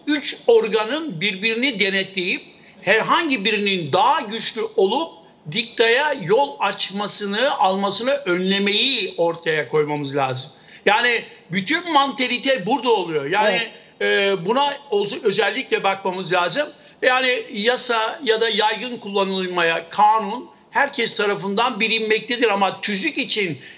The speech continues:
Speaker 1: yetki kanununa ihtiyaç duyulmaz. Yani kanun hükmünde kararnamenin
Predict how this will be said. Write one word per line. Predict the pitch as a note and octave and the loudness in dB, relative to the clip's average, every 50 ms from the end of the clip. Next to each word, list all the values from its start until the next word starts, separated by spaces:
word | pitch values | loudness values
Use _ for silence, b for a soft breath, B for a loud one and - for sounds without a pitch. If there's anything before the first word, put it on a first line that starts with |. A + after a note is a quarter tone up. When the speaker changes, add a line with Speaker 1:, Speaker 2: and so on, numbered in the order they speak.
| B B | B B
Speaker 1:
yetki | D#3+ D3+ F#3+ A3+ A3 A3 - D#4+ D#4 - | -2 2 2 2 2 0 -2 -2 -2 0
kanununa | - B3 A#3 A3+ A3 A3 A3+ B3 C4+ | 2 4 4 4 4 2 0 -2 -2
ihtiyaç | C4 A3+ - - - A3 A3 G#3+ - - - | -2 -4 -6 -6 -2 0 0 0 0 -2 -4
duyulmaz. | G#3 G3 G3 G3 F#3+ F3 D3+ B2 - - - - - - - _ b b b b b b - | -2 -2 -2 -2 0 0 0 -2 -2 -4 -6 -6 -8 -12 -20 _ b b b b b b 2
Yani | F#3+ G3+ G#3 G#3+ A3 A3 G#3+ G#3 - | 2 4 4 4 2 2 0 0 -2
kanun | - G3 G#3 A3+ A#3+ C#4 E4+ E4 | 0 2 2 2 2 0 -6 -8
hükmünde | - - D#4 C#4+ A3 G3 G#3 G3 | -10 -6 -4 -2 0 0 0 0
kararnamenin | - G3 G3+ G#3 A3 A3+ A3 A3 A3 A3 A3 A3+ A3+ A3+ A#3 B3 B3+ A#3+ G3 D3 | 0 0 0 2 2 0 0 2 2 2 2 2 0 0 0 0 0 -2 -4 -6